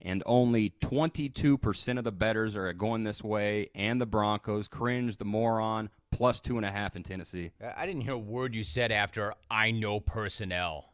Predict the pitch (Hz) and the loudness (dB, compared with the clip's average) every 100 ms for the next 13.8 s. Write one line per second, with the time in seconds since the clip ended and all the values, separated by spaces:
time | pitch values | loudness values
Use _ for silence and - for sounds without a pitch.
0 | - 92 95 104 101 85 78 123 104 101 | -10 -4 0 2 2 0 0 -2 0 0
1 | 95 117 135 139 170 110 101 101 90 95 | 0 0 -4 0 0 0 0 -2 0 -2
2 | 92 87 85 - - - 160 175 - 104 | -2 -4 -6 -8 -18 -14 -4 -2 -2 -6
3 | 92 120 139 143 160 202 151 143 69 127 | -4 -4 0 2 4 6 6 6 2 0
4 | 107 117 107 - - 131 - - 131 107 | 0 0 0 -4 -2 -2 -2 0 0 0
5 | 85 - _ - 110 82 - - 139 85 | -4 -14 _ -16 -12 -12 -16 -16 -14 -14
6 | - - _ - - 101 98 95 - 101 | -16 -20 _ -10 -4 -2 -2 -4 -4 -6
7 | 90 98 87 95 113 123 - 92 - 92 | -6 -6 -4 0 0 0 -4 -8 -8 -6
8 | 87 87 80 95 90 76 - _ - 139 | -6 -8 -6 -2 0 -2 -10 _ -6 -6
9 | 143 - 160 165 175 139 110 110 135 151 | -4 2 2 2 0 0 0 -2 -2 -6
10 | - 165 165 - 170 147 165 143 131 117 | -4 -2 -2 2 2 4 2 4 6 4
11 | - 127 - 127 - 185 151 127 131 131 | 4 0 2 -4 0 0 2 6 8 8
12 | 127 98 110 104 104 92 - - 113 117 | 6 4 2 2 0 0 -4 -2 0 6
13 | 151 165 120 120 127 117 113 - | 8 6 0 0 2 2 0 -4